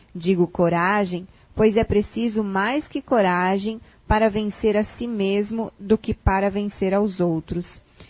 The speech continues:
Que cada um empregue todos os seus esforços em combatê-lo em si mesmo, já que esse monstro devorador de todas as inteligências,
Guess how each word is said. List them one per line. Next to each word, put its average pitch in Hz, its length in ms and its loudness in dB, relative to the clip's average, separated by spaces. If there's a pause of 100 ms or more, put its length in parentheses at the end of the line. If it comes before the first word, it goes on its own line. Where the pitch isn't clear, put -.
(120)
Que 208 140 -6
cada 247 400 0
um 226 260 0
empregue 190 680 0
todos 277 500 2
os 254 160 -8
seus 226 200 2
esforços 190 880 -4
em 196 160 -4
combatê-lo 180 960 0
em 208 140 -4
si 220 240 -8
mesmo, 175 560 -2 (400)
já 196 260 2
que 208 160 -4
esse 202 220 0
monstro 214 540 0
devorador 185 680 2
de 165 160 -6
todas 226 340 0
as 214 140 -6
inteligências, 180 960 -4